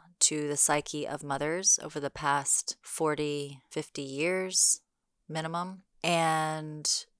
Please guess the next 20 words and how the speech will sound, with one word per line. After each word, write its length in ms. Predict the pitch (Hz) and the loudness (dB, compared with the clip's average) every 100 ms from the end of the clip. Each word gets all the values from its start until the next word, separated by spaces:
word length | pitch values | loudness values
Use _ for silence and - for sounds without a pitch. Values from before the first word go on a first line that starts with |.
| _ | _
through 160 | - 170 | -4 -2
the 80 | 160 | -2
pandemic, 840 | 151 156 156 180 160 151 - - - | -2 -4 0 2 2 -2 -6 -18 -6
then 140 | 165 | -6
we 100 | 160 | -2
were 140 | 143 143 | -2 -2
forced 560 | - 160 143 131 - | 0 2 4 4 0
to 80 | 151 | 0
be 300 | 139 135 131 | -4 -6 -6
alone 640 | - 135 139 135 131 131 131 _ - | -6 -4 -2 -4 -6 -10 -12 _ -10
more 380 | 151 139 135 135 | -4 -2 -2 -4
than 180 | 139 135 | -6 -4
normal. 420 | 139 123 101 135 - | -4 -4 -4 -6 -6
So 440 | - - 160 147 - | 2 4 4 2 0
I 80 | - | -2
really 560 | 151 170 170 165 160 - - | 0 2 4 2 -2 -12 -6
hope 380 | - 185 156 - | 4 6 6 4
that 180 | 165 | 0
you 220 | 165 165 165 | 2 0 2
will 640 | 160 160 156 151 151 | 4 6 6 4 0